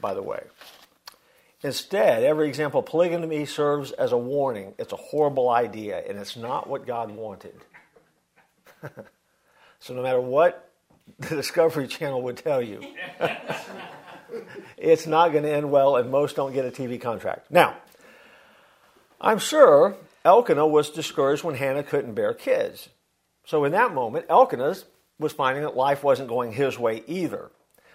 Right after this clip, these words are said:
So he decided to take himself, take his life into his own hands and take a do-it-yourself approach to this problem. He went out and got another wife.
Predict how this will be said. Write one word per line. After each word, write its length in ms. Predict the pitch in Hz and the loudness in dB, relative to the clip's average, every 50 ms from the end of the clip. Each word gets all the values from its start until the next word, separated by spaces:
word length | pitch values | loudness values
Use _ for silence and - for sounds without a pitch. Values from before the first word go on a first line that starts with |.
| _ | _
So 120 | - - 233 | -2 -2 0
he 160 | 202 277 320 | 0 0 -4
decided 520 | 285 294 - - - 120 127 131 160 180 | -4 -6 -4 -2 0 0 0 -2 -4 -8
to 80 | 196 196 | -10 -10
take 240 | - - 127 120 - | -4 -4 -4 -4 -4
himself, 460 | 165 139 - - 113 101 - - - | -8 -12 -10 -8 -8 -8 -10 -10 -14
take 360 | - 139 139 139 - - - 139 | -8 -6 -6 -6 -6 -10 -18 -14
his 160 | 120 110 101 | -12 -12 -8
life 380 | 131 156 143 120 113 - - | -6 -4 -2 -2 -2 -4 -6
into 220 | 165 156 139 - 147 | -8 -10 -8 -6 -6
his 160 | 143 143 131 | -6 -4 -4
own 180 | 165 202 220 170 | -4 -4 -4 -6
hands 360 | 110 107 95 98 123 131 135 | -8 -10 -12 -10 -12 -10 -12
and 100 | 143 - | -10 -8
take 200 | 151 143 - - | -8 -8 -8 -8
a 40 | 120 | -8
do-it-yourself 640 | 113 165 185 202 202 196 175 - - 135 131 - | -4 0 0 0 0 -2 -6 -4 -2 -2 -2 -2
approach 400 | 156 - - 127 120 123 123 - | -6 -6 -4 -4 -4 -4 -8 -12
to 80 | - 123 | -16 -12
this 220 | 123 131 151 - | -10 -10 -8 -4
problem. 400 | - - 254 262 214 117 101 101 | 0 2 4 4 4 2 -2 -8
He 120 | - 240 | -4 0
went 140 | 254 185 156 | 0 2 2
out 40 | 170 | 2
and 60 | 160 | 2
got 100 | 160 160 180 | 2 2 4
another 160 | 185 208 226 | 4 6 6
wife. 300 | 254 - - 403 - | 8 8 8 6 4